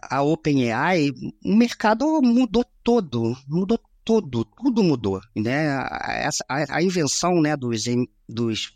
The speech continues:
M M Ls, né, que, que já carregavam teorias de transformers, de várias coisas, né, de, da, da atenção, várias coisas fragmentadas, quando eles conseguiram colocar aquilo tudo junto pra funcionar, aquilo virou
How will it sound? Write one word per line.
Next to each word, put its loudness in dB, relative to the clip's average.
M 2
M 0
Ls, 0
né, -4
que, -16
que -2
já -2
carregavam 0
teorias 2
de -4
transformers, -2
de -4
várias -2
coisas, 0
né, 2
de, 0
da, -8
da -2
atenção, 0
várias 0
coisas -2
fragmentadas, 0
quando -2
eles -2
conseguiram 0
colocar -2
aquilo -6
tudo -6
junto 0
pra -8
funcionar, -4
aquilo -6
virou 2